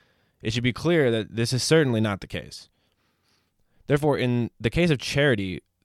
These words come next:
the obvious socialist fix would be to funnel all charitable donations through tax increases.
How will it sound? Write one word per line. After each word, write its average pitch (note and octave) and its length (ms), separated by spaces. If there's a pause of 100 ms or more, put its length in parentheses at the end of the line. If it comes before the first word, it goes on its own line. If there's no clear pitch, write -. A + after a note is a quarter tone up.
(140)
the B2+ 140
obvious C#3+ 320
socialist A2+ 540
fix E3 260
would A#2+ 140
be A2+ 180
to G#2+ 160
funnel A2+ 320
all G2 180
charitable G#2 360
donations A#2 500
through F#2+ 360
tax G#2 340
increases. - 560